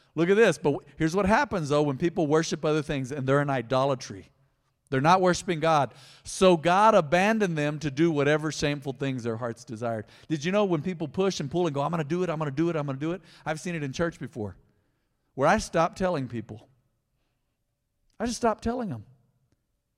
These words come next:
And what's sad is when folks are in that position, they don't realize that I've stopped telling them because they wouldn't listen.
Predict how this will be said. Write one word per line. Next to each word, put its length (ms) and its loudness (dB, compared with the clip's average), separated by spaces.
And 100 -2
what's 200 0
sad 300 4
is 240 2
when 200 4
folks 340 4
are 40 4
in 100 0
that 200 2
position, 460 0
they 100 4
don't 180 2
realize 380 2
that 100 0
I've 120 -2
stopped 320 -2
telling 280 0
them 120 -4
because 300 -4
they 100 -2
wouldn't 280 -2
listen. 360 -4